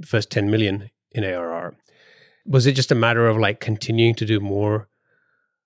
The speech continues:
of, of the same? Did you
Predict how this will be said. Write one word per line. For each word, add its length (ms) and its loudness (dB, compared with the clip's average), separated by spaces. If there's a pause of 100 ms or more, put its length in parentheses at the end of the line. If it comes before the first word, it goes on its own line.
(380)
of, 600 -2
of 240 0
the 80 -16
same? 800 4 (640)
Did 380 0
you 800 2